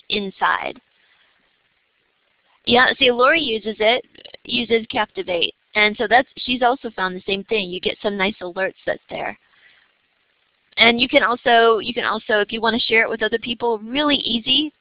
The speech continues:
to share it out to your Facebook or Twitter or go make comments on it. It's got all kinds of extra tools in there that you might wanna do. And you can filter based on what you want to see information about. Yeah, it is. It's like, <laughs> it's like having it on speed dial.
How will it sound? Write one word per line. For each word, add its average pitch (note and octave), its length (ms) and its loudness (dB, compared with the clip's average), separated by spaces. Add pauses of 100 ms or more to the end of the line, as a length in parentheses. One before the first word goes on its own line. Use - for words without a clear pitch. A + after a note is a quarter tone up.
to G#3+ 320 -2 (180)
share A3+ 220 0
it A3 80 2
out G#3+ 160 4
to - 100 -8
your F#3 60 -8
Facebook F#3+ 540 -6
or F3+ 80 -10
Twitter F3+ 360 -4
or F3+ 460 0 (300)
go G#3+ 160 4
make G#3+ 180 2
comments G#3 460 -2
on F#3 160 0
it. F#3 40 0
It's F3+ 100 -6
got G#3 120 -2
all G3 80 0
kinds F#3 260 -8
of - 80 -12
extra - 260 -14
tools F3+ 340 -10
in F3 140 -12
there F3 180 -8
that F3+ 180 -10
you G3 60 -14
might F#3 160 -8
wanna E3+ 180 -8
do. E3+ 160 -8
And F3 80 -8
you G3+ 80 -10
can B3 220 -6
filter B3 440 -2 (680)
based A3+ 260 4
on A3 160 -2
what A3 180 -4
you G#3+ 80 -10
want G3+ 240 -4
to G3 140 -10
see G#3 100 -6
information F#3 580 -8
about. - 320 -8 (1080)
Yeah, A3+ 240 4
it A3+ 80 6
is. A#3 160 6
It's G3 140 -4
like, G#3 180 0
<laughs> - 260 0
it's - 160 0
like G#3 140 0 (100)
having G#3 260 2
it F#3+ 100 2
on F3+ 180 -2
speed A3 220 -10
dial. E3 360 -4